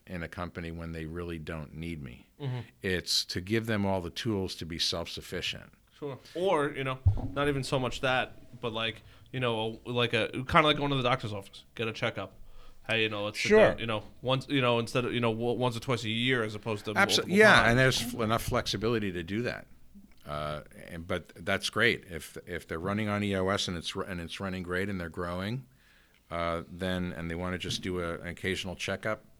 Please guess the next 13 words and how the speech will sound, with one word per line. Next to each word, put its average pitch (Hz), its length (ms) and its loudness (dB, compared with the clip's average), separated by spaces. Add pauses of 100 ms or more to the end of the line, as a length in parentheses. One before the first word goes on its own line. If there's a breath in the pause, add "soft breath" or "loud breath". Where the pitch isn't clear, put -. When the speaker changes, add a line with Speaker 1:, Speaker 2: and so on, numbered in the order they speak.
(120)
Speaker 1:
that's 98 180 -6
Speaker 2:
Mm-hmm. 113 120 -6
Speaker 1:
fantastic. 90 580 -8 (640 soft breath)
So 90 380 -2 (460 loud breath)
my 170 140 2
main 165 220 2
goal 113 280 4
is 98 120 0
just - 280 -2
to 107 140 2
expose 98 580 -2
enough 92 260 -4
people 87 500 -6